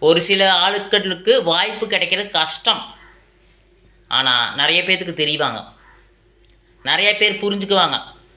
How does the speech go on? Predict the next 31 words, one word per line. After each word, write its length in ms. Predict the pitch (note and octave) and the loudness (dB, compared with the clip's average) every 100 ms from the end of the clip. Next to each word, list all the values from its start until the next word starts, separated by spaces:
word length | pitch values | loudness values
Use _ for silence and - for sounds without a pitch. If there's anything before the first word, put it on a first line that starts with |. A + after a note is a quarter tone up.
| _ | _
நிறைய 280 | A#2 C#3+ E3+ F3+ | 0 2 0 2
பேர் 280 | E3+ D#3 | 0 0
புரிஞ்ச 300 | D#3 E3+ G3+ | 0 -4 0
கடைசியில, 320 | G3 F3+ E3+ D#3 | 0 2 0 -2
நிறைய 260 | C3 C3+ D3+ | 0 0 0
பேர் 280 | D3+ C#3 | -2 -2
தெரிஞ்ச 260 | D3+ D#3+ G3 | 0 0 2
கடைசியில, 360 | F3+ E3+ D#3+ E3 E3 - - | 0 0 -2 -4 -6 -16 -6
நிறைய 280 | A2 C3 E3 | -2 0 0
பேர் 220 | E3+ E3+ D3 - | 0 0 0 -2
கேள்வி 460 | D3 E3+ G#3 F#3+ F3 | 0 2 0 -2 -6
கேட்டு 440 | - E3+ G3+ G3+ F3 | -2 0 0 -2 -8
பதில் 360 | C3+ D#3 E3+ G3 | -4 -2 -2 -4
சொல்லி 220 | F#3 F#3+ | -4 -2
அங்கங்க 520 | E3 D3+ F#3+ F#3 F#3 E3+ C#3 | -2 -4 -2 -2 0 -2 0
ஏன் 220 | F#3 F#3+ | 0 0
இப்படி 200 | F#3 E3+ | -2 -4
வீடியோ 280 | D#3+ F3 F3 | -2 -2 -2
போடுறாங்க, 300 | D#3 D#3 D#3 | -2 -2 -2
எதுக்கு 260 | F3+ G#3+ | 0 0
அப்படி 160 | F3+ F3+ | -2 -4
வீடியோ 220 | F3 E3+ | -4 -4
போடுறாங்க, 260 | E3 E3 - - | -4 -8 -12 -4
எதுக்கு 280 | E3 F#3+ G3 | 0 2 0
அப்படி 200 | F3 F#3 | 0 -4
வீடியோ 240 | F3+ F3+ | -2 -2
போடுறாங்க, 260 | F3 E3+ D#3+ | -2 -4 -4
வாயால 560 | D3 D3 F#3 F3+ E3 D#3 | 0 0 2 0 0 0
எல்லாத்து 640 | D3 E3 F3+ F3 E3+ E3 | -2 0 2 2 0 -2
வாயாலையும் 580 | D#3 D3+ D3+ D3 D3 C#3 | 0 2 0 -4 -6 -6
சொல்லி 400 | - G#3+ A#3 | -2 -2 -2